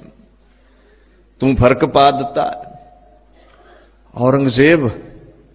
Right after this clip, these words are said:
ਗੁਰੂ ਨਾਨਕ ਕਹਿੰਦੇ ਨੇ, "ਮੂਰਖ ਗੰਢ ਪਵੇ ਮੋਹੇ ਮਾਰ।" ਜਿਹੜਾ ਮੂਰਖ ਬੰਦਾ ਗੱਲਾਂ ਨਾ, ਨਾ ਸਮਝੇ, ਮੋਹੇ ਮਾਰ, ਮੂੰਹ ਤੇ ਜੁੱਤੀਆਂ ਖਾਂਦਾ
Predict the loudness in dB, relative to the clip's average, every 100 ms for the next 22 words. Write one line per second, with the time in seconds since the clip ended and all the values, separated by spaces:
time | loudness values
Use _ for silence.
0 | -16 -6 -2 0 2 0 0 -4 -2 0
1 | 2 2 4 2 2 2 4 4 2 2
2 | -2 -4 0 0 0 -2 -4 -4 0 2
3 | 2 2 -2 0 -2 -2 -4 -2 2 2
4 | 0 0 2 2 2 0 -2 0 0 -2
5 | -6 -4 -4 -2 -2 0 0 0 0 0
6 | 0 -2 -2 -4 -6 -6 0 0 0 -4
7 | -2 -2 -2 -2 0 2 0 -2 -6 -6
8 | -4 -2 -2 -4 -8 -6 -4 -4 -4 -6
9 | -6 -6 -8 -10